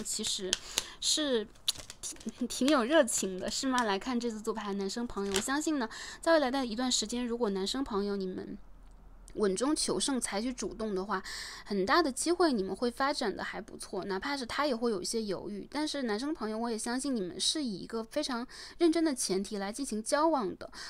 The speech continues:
所以呢，看待你们之间的问题，有的时候要，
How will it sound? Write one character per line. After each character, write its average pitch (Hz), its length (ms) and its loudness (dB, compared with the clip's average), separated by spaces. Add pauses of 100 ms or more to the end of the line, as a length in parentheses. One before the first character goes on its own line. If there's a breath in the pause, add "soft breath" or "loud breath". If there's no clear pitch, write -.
所 294 200 0
以 311 80 4
呢， 233 180 2
看 302 160 0
待 285 120 2
你 233 100 2
们 190 100 -2
之 226 80 -6
间 247 140 -2
的 233 80 0
问 262 180 0
题， 240 140 -6
有 196 100 -4
的 180 80 -4
时 185 160 -6
候 208 140 -4
要， 208 240 0